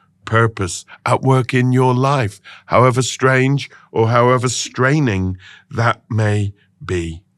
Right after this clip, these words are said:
For this reason, God has a reason. God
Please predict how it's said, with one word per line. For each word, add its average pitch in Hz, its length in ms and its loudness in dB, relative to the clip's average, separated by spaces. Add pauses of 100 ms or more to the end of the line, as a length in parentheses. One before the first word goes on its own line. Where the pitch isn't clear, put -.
(580)
For 143 440 4
this 131 420 0 (120)
reason, 107 840 -2 (1400)
God 135 500 2 (180)
has 117 280 -2
a 143 80 2
reason. 95 640 -4 (1120)
God 139 480 2